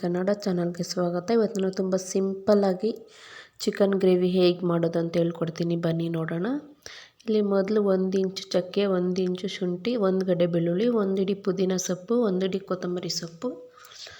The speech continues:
ಒಂದು ಮೀಡಿಯಮ್ ಸೈಜ್ ಈರುಳ್ಳಿ, ಒಂದೇ ಒಂದು ಟೊಮೊಟೊ, ಮೂರು ಸ್ಪೂನ್ ಆಗೋಷ್ಟು ಹುರ್ಗಡ್ಲೆ ಹಾಕ್ಕೊಂಡಿದ್ದೀನಿ. ಇವಾಗ ಇದಕ್ಕೆ ಒಂದು ಮಿಕ್ಸಿ ಜಾರ್ಗೆ ಹಾಕ್ಕೊಂಡು ಸ್ವಲ್ಪ ನೀರು ಸೇರಿಸ್ಕೊಂಡು ನುಣ್ಣದಾಗಿ ರುಬ್ಕೋಬೇಕು. ಇಲ್ಲಿ ಒಂದು ಕುಕ್ಕರ್ಗೆ ಒಂದು ನಾಲ್ಕೈದು ಸ್ಪೂನ್ ಆಗೋಷ್ಟು ಎಣ್ಣೆ ಹಾಕ್ಕೊಳ್ತಾ ಇದ್ದೀನಿ.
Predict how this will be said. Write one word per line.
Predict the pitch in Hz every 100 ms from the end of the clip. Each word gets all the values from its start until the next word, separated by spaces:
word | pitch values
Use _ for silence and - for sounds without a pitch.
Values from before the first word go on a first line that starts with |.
| - -
ಒಂದು | 208 208 208
ಮೀಡಿಯಮ್ | 202 190 190
ಸೈಜ್ | 190 180 180
ಈರುಳ್ಳಿ, | 175 175 233 247
ಒಂದೇ | 202 190
ಒಂದು | 185 180 185
ಟೊಮೊಟೊ, | 175 170 175 175 285 - - _ _ - - _ 214 208
ಮೂರು | 220 -
ಸ್ಪೂನ್ | - 196 185
ಆಗೋಷ್ಟು | 180 180 202 180
ಹುರ್ಗಡ್ಲೆ | 175 175 170 165
ಹಾಕ್ಕೊಂಡಿದ್ದೀನಿ. | 165 165 175 190 254 254
ಇವಾಗ | 208 196 185
ಇದಕ್ಕೆ | 185 190
ಒಂದು | 185 185
ಮಿಕ್ಸಿ | - 208 185
ಜಾರ್ಗೆ | 170 170
ಹಾಕ್ಕೊಂಡು | 165 - 214 226
ಸ್ವಲ್ಪ | 180 185 180
ನೀರು | 196 190
ಸೇರಿಸ್ಕೊಂಡು | 180 175 185 208 190
ನುಣ್ಣದಾಗಿ | 180 180 180 175 170 170
ರುಬ್ಕೋಬೇಕು. | 165 - 165 165 165 226 277 - - _ _ - _ - - - _ - _ _ _ _ -
ಇಲ್ಲಿ | 214 196
ಒಂದು | 190 190
ಕುಕ್ಕರ್ಗೆ | 190 185 190 208
ಒಂದು | 190 180
ನಾಲ್ಕೈದು | 180 185 180 180 170 -
ಸ್ಪೂನ್ | - 196 185 175
ಆಗೋಷ್ಟು | 175 - 214
ಎಣ್ಣೆ | 185 175 175
ಹಾಕ್ಕೊಳ್ತಾ | 170 165 165 170
ಇದ್ದೀನಿ. | 170 185